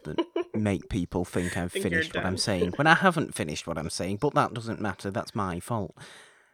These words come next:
Speaker 1: Um, John Hamm is kind of also, like, really, he's intimidating in a very friendly way
Speaker 2: Yes,
Speaker 1: in this
Speaker 2: he's very
Speaker 1: movie.
Speaker 2: tough.
Speaker 1: He's very tough. I feel like that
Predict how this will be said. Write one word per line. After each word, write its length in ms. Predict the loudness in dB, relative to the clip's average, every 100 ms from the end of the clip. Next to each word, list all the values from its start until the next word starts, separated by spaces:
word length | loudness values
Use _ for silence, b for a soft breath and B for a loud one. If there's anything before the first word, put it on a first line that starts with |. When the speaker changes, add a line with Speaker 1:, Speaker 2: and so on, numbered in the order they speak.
| B
Speaker 1:
Um, 600 | 2 4 4 2 4 2 0 _ _ -20 _ _ _ _
John 180 | 2 2
Hamm 180 | 4 2
is 140 | 2
kind 260 | 2 0 2
of 80 | 2
also, 320 | 0 2 0
like, 400 | 0 -2 -4 -14 -16 -16 -4
really, 540 | 0 2 2 0 -4 -10 _ _ -20 -20 -20 b b b b b
he's 140 | 4
intimidating 760 | 4 4 4 4 6 4 2 0
in 80 | -2
a 60 |
very 180 | -2 -4
friendly 500 | -4 -2 0 0 -2
way 320 | 0 0 -2 -10 _ _ _ -20 _ _ _ _ _ _ _ -4
Speaker 2:
Yes, 100 | 0
Speaker 1:
in 60 | 0
this 120 | 0
Speaker 2:
he's 100 | 2
very 180 | 2 2
Speaker 1:
movie. 160 | -2 -6 -10
Speaker 2:
tough. 720 | -2 0 0 -6 -18 -20 -20 B B B B B
Speaker 1:
He's 200 | -6 -6 -10 2
very 260 | 4 4
tough. 300 | 2 -2 -4 -4
I 60 |
feel 200 | -4 0
like 260 | 0 -4 -2
that 240 | -2 -2